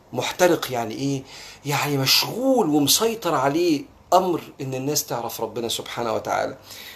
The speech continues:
وكان إن الصالحين يقول: "من كانت بدايته محرقة فنهايته مشرقة". الشخص اللي ياخد في الشغل،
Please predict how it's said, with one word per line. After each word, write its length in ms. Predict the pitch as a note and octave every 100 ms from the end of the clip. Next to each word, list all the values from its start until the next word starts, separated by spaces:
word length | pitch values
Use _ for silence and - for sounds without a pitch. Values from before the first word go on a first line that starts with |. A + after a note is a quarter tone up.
| - F3
وكان 500 | F#3 F#3+ F#3+ C#3 C3+
إن 200 | A#2+ A#2+
الصالحين 720 | A#2 A#2+ - A#2+ A#2+ A#2+ D#3 C#3
يقول: 420 | C3+ D#3 C#3+ A#2
"من 160 | A#2+
كانت 520 | A#2 D#3+ D#3 C3 - - - _
بدايته 840 | B2 A#2 C#3 C3+ C3 F3+ F3+ C#3 C#3+
محرقة 640 | C3+ - D#3 A3 B3+ A#3+ - - - - -
فنهايته 920 | - D3 C#3+ C3+ C3 D#3 G3+ F3+ C#3
مشرقة". 500 | B2+ A#2 B2 B2 - - _ _ _ _ -
الشخص 440 | - F3 E3 -
اللي 160 | A#2+ B2+
ياخد 300 | E3 - - - _ -
في 60 |
الشغل، 380 | - - A#3+